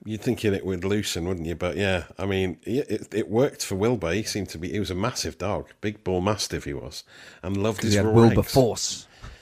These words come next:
Speaker 1: Yes, he did. He did. He did. <laughs> He did.
Speaker 2: Wow. Well, there you go. Um, do
Speaker 1: Anyway,
Speaker 2: get in touch
Speaker 1: enough
Speaker 2: with us.
Speaker 1: dog food chat. <laughs>
Speaker 2: Yeah. Tweet us at R and R Football. If you were a dog,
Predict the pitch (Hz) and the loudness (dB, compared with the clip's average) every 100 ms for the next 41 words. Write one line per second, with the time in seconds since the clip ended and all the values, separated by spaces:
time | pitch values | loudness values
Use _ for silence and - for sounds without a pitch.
0 | - - 85 - - 85 85 80 71 71 | -20 -6 -4 -2 -4 -6 -6 -6 -8 -12
1 | - _ _ - 80 82 76 85 - - | -14 _ _ -16 -10 -8 -8 -8 -8 -8
2 | - - - 107 - 113 - - - - | -10 -8 -8 -8 -8 -10 -14 -14 -14 -4
3 | 131 151 98 - 127 139 123 165 117 104 | -2 -2 -4 -2 2 4 4 2 2 0
4 | 113 113 - 139 135 151 170 165 147 - | 0 -2 -6 -14 -14 -16 2 6 6 4
5 | 165 143 - 156 156 147 143 - - 110 | 0 -2 2 4 6 6 4 2 2 2
6 | 90 - 90 82 - 190 190 170 104 131 | 2 0 0 0 -2 0 2 2 0 -6
7 | 110 - - - - - 254 233 180 135 | -8 -10 -18 -20 -10 2 4 6 4 6
8 | 170 - 165 160 156 156 139 180 185 120 | 4 6 8 8 6 6 4 2 4 4
9 | 110 - - 190 202 160 135 170 120 107 | 4 2 2 4 6 6 8 8 8 4